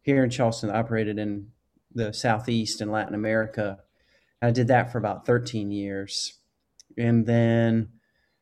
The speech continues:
uh, a friend that I had made through doing a community project in Charleston with the county parks department, some of the great work that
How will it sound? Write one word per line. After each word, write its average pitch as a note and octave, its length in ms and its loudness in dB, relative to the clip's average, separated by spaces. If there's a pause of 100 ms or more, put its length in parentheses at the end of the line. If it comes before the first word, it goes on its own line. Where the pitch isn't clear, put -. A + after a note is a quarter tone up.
(260)
uh, A2 280 -4
a A2+ 140 -2
friend C3+ 720 2
that A#2 160 2
I A2+ 180 4
had G#2+ 560 -4 (280)
made B2 920 0
through A#2 380 0
doing A#2+ 600 2
a A2 240 -2
community C3 560 4
project A2+ 1040 -2 (720)
in B2+ 220 2
Charleston A#2+ 580 2
with A#2 220 -2
the G#2+ 240 -2
county A#2 320 -2
parks - 840 0
department, A2 720 -2
some A#2 120 -4
of A2 40 0
the A2 80 -4
great A2 240 -4
work A2 320 -4
that G#2+ 240 -6